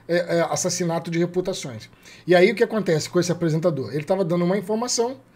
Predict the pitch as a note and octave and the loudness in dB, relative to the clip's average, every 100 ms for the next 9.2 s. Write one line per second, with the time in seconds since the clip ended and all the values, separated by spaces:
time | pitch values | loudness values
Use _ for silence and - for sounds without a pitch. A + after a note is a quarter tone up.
0 | - - A#3+ A#3+ B3 C4+ B3+ A3+ A3+ F#3 | -20 -6 2 2 2 -4 0 0 0 -4
1 | D3+ F#3+ C4+ - - A3+ B3+ G#3 A3+ G#3+ | -4 -2 0 2 0 0 2 6 8 8
2 | G#3+ A3 A#3 G3 F#3+ G#3 A#3 - - _ | 8 6 8 10 10 8 2 -8 -20 _
3 | _ _ _ F#3 F3+ A3 G3 E3+ E3+ F3 | _ _ _ 0 2 2 2 4 4 4
4 | F3+ E3+ F3 G3 G3 G#3 A#3 G#3+ - - | 6 4 4 4 6 6 4 4 -12 -20
5 | - - G3+ F#3+ F#3 F3+ D#3+ E3 G#3+ D4 | -8 0 2 2 0 0 2 4 4 4
6 | C#4+ A#3 G#3+ G#3 G3+ G3 G3 - F#3+ F#3 | 0 0 2 2 4 4 2 0 0 0
7 | F3 G#3 A#3 G2+ F#2 - - - B2+ B2 | 0 0 -2 -6 -10 -16 -20 -16 -12 -6
8 | C#3+ C#3+ D#3 F3 F#3 F3+ F3+ F3+ E3+ A#2+ | -4 -2 -2 0 0 0 0 0 -2 -6
9 | F2 | -12